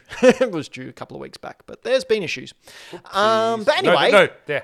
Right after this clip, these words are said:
Speaker 2: hasn't been issues.
Speaker 1: No, and I certainly haven't been playing my, uh, comic book game. Uh, my comic book game? My, uh, retro games. Anyway,
Speaker 2: Hmm.
Speaker 1: uh, I've ju-, I've just been going through my library. I played, uh, for the first time ever, because I never had it and I never got around to playing it, Castlevania.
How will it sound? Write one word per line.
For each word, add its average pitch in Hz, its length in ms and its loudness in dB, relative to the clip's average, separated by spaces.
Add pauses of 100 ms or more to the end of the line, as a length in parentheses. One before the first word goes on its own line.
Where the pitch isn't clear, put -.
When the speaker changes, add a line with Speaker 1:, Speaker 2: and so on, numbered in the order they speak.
Speaker 2:
hasn't 139 300 -8
been 107 180 -12
issues. 120 160 -4
Speaker 1:
No, 320 120 10
and 208 140 6
I 196 160 6
certainly 220 320 2
haven't 180 200 0
been 165 140 -10
playing 147 360 -6
my, 131 340 -4
uh, 127 160 -4
comic 139 300 -12
book 131 160 -18
game. 127 260 -10 (400)
Uh, 190 600 4 (120)
my 143 140 -10
comic 131 260 -12
book 180 120 -20
game? 320 180 -8 (320)
My, 170 260 -4 (240)
uh, 151 180 -2
retro 143 360 -8 (160)
games. 131 380 -12 (100)
Anyway, 208 320 4
Speaker 2:
Hmm. 208 80 0
Speaker 1:
uh, 202 220 6
I've 175 180 -2
ju-, 170 180 -18
I've 160 140 -6
just 131 160 -12
been 143 100 -10
going 127 180 -6
through 131 140 -14
my 123 60 -8
library. 131 360 -2
I - 40 -2
played, 147 500 -2
uh, 139 300 2
for - 80 -6
the 160 80 0
first 233 240 2
time 202 160 6
ever, 180 340 6
because 151 200 -6
I 147 80 -2
never 156 200 -2
had 139 220 -2
it 131 80 -4
and 127 100 -14
I 127 60 -8
never 135 180 -8
got 127 140 -8
around 131 240 -6
to 175 60 -12
playing 127 260 -10
it, - 160 -18
Castlevania. 156 680 -8